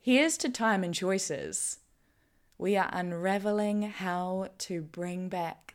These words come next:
the control of them, the control of which will build us endless magnificence and one percent of extra happiness every single day.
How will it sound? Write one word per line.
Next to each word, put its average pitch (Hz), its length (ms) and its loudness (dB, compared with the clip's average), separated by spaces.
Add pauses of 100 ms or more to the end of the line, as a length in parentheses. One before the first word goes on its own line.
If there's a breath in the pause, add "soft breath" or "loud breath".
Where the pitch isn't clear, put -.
the 165 80 -4
control 151 560 -6
of 139 160 -8
them, 135 340 -10 (680 soft breath)
the 170 100 -6
control 202 560 4
of 190 120 2
which - 600 2 (400 soft breath)
will 185 160 4
build 202 360 4
us 208 280 2
endless 190 580 4
magnificence 147 960 -6 (840)
and 143 480 -4
one 175 240 -2
percent 185 340 -4
of 156 100 -6
extra 156 300 -6
happiness 151 680 -10 (200)
every 156 260 -4
single 143 360 -4
day. 135 320 -10